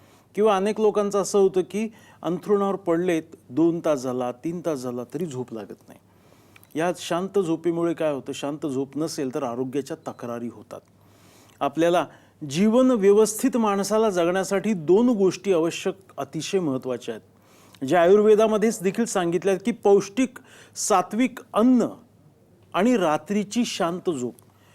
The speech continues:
या दोन्ही गोष्टी वेळच्या वेळी माणसाला ज्या मिळतात त्याचं आरोग्य उत्तम राहतं. आणि आरोग्य बिघडण्याचं महत्त्वाचं कारण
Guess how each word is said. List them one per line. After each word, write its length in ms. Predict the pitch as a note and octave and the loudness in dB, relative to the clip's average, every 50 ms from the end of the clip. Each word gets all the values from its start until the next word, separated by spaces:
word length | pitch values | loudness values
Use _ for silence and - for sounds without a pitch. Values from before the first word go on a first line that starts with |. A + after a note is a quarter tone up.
| _ - _ _ _ | _ -20 _ _ _
या 80 | A#3+ A#3+ | 0 0
दोन्ही 460 | F#3 D#3+ F3 F#3 F#3 F#3 G3 A#3 C4+ | 0 2 2 4 4 4 4 4 4
गोष्टी 480 | C4+ A#3 A3 F#3+ - - G#3+ G3+ F3 E3 | 4 4 2 0 -2 -4 -6 -6 -6 -8
वेळच्या 580 | - - C3 C3 F3 F#3+ F#3+ F#3 F#3+ - A#3+ A#3 | -10 -10 0 4 6 6 6 4 4 0 2 2
वेळी 160 | A3 A3 A3 | 4 4 2
माणसाला 480 | A3 G#3 F#3+ F3+ E3+ D#3 - G3 F#3+ F#3 | 2 0 0 -2 -4 -4 -2 0 0 0
ज्या 180 | E3 F3 F3+ | 2 0 0
मिळतात 440 | F3 D#3 C#3+ C#3+ C#3+ C#3 - E3 C#3+ - - - - - _ _ | 0 2 2 2 2 2 2 0 0 -2 -6 -14 -20 -20 _ _
त्याचं 160 | - F3+ E3 G#3+ | -8 -2 0 0
आरोग्य 400 | E3+ D3+ D3+ E3+ F#3 F3 D#3+ G#3 | 2 4 2 2 2 2 2 2
उत्तम 380 | G3 F3 - - - F3+ E3+ | 0 0 -2 -6 -6 -6 -6
राहतं. 260 | D3+ B2 A2 - A#2 - - - _ _ _ _ _ _ _ _ _ _ _ _ _ - _ _ _ - - | -6 -8 -10 -14 -16 -20 -20 -20 _ _ _ _ _ _ _ _ _ _ _ _ _ -20 _ _ _ -10 -6
आणि 140 | D#3+ F#3 G3 | -2 0 2
आरोग्य 380 | E3+ D3+ E3+ G3 A3 G3+ G#3+ | 4 6 6 6 4 4 2
बिघडण्याचं 540 | B3+ G#3 A#3 F#3 G3+ G#3 G#3+ G#3+ G#3 G3+ G#3+ | 0 0 2 2 2 2 2 0 0 0 -2
महत्त्वाचं 460 | G#3+ F#3 D#3 D#3+ D#3+ F3+ F#3 E3 F3 | 0 0 -2 -2 0 -2 -2 -2 -2
कारण 300 | E3+ C3+ D3+ D3+ E3 D#3 | -2 -2 -2 -2 -2 -2